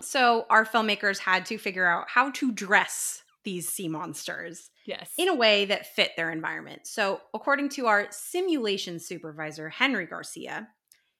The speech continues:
Speaker 1: his team worked closely with the characters department to get it right.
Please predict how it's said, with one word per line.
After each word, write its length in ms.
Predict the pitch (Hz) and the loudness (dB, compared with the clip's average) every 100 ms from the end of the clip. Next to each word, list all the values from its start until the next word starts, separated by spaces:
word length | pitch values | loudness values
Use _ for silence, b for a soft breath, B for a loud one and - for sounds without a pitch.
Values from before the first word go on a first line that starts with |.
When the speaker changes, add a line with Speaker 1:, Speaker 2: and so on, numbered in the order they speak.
| _ | _
Speaker 1:
his 260 | 311 370 - | -4 -4 -4
team 300 | - 269 247 | -2 0 0
worked 220 | 214 - | -2 -6
closely 500 | - 277 285 - 269 | -4 0 0 -2 -4
with 200 | 233 233 | -4 -6
the 140 | 220 208 | -10 -14
characters 480 | - 196 196 202 196 | -6 -6 -4 -6 -6
department 500 | - - 185 170 175 | -8 -10 -8 -8 -10
to 140 | - 208 | -10 -14
get 240 | - 160 | -10 -10
it 80 | 165 - | -10 -2
right. 180 | 262 | 0